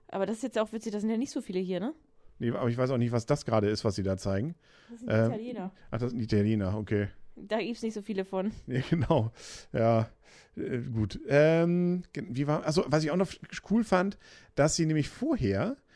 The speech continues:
Speaker 2: ähm, beziehungsweise kurz vor Spielende hatte Island nochmal eine große Chance.
Speaker 1: <laughs>
Speaker 2: Durch
Speaker 1: Ja.
Speaker 2: einen, der ja auch aussah wie so ein, äh, echter Wikinger, dessen Namen ich jetzt leider auch nicht weiß, irgendein Sonnen am Ende. Und der, das fand ich auch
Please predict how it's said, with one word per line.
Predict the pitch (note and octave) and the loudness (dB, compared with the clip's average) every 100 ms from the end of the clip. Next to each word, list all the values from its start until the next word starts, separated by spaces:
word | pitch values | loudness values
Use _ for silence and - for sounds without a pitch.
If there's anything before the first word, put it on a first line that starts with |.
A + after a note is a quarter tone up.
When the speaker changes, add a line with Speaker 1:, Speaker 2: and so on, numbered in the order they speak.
| _ _ | _ _
Speaker 2:
ähm, | - C3+ C#3 C#3+ D3 D3+ D3+ | 0 4 4 2 0 -2 -4
beziehungsweise | C#3 E3 E3 C#3+ D3+ D3 D3+ | -2 0 2 4 4 4 2
kurz | D3+ - F#3+ G#3 | 0 2 2 2
vor | - - - F3+ G#3 | -6 -14 0 6 6
Spielende | G3+ - - F3+ - F#3 F3+ D#3+ | 4 -4 -4 -4 0 2 4 4
hatte | D#3+ | 2
Island | E3+ G3+ E3 | -2 0 0
nochmal | D3+ D3+ | 2 0
eine | C#3 | 0
große | C3+ F#3 C3+ | 0 -2 -2
Chance. | - G#2+ F#4 - - - - | -2 -2 -2 -10 -18 -14 -10
Speaker 1:
<laughs> | D#4 F4 | -2 4
Speaker 2:
Durch | D#3 C#3 | 6 6
Speaker 1:
Ja. | C#3 | 6
Speaker 2:
einen, | D#3+ F#3+ | 6 8
der | E3 | 8
ja | D#3 | 8
auch | C#3 C3 | 4 2
aussah | F3 A3 F3+ D3 B2 | 2 4 6 4 4
wie | B2+ | 0
so | A#2+ | 2
ein, | A#2 A#2 | 2 2
äh, | C3 A#2 | 4 2
echter | B2 C3+ - A2+ | 2 0 2 2
Wikinger, | B2+ G#2 F#2 A2 F#3+ | 2 0 0 -2 -4
dessen | - A#2+ A#2+ | -4 -2 0
Namen | B2+ | 0
ich | A#2 | 0
jetzt | A#2+ | 0
leider | A#2+ A2+ | 2 2
auch | A#2 | 2
nicht | C3+ | 0
weiß, | G2+ C#3+ | 0 0
irgendein | C#3 D3+ | 0 0
Sonnen | A2+ A2+ G2 | 4 4 2
am | F#2+ G2 | -2 -4
Ende. | F#2+ B2 A#3 - - - - | -2 -2 -4 -10 -20 -20 -4
Und | C3+ C#3 - - | 2 2 0 -2
der, | B2 G#3 A3 G3+ C4+ - | 2 4 6 2 0 -2
das | D#3+ F#3 | -2 -2
fand | G#3+ A3 | -2 -2
ich | |
auch | E3+ | -4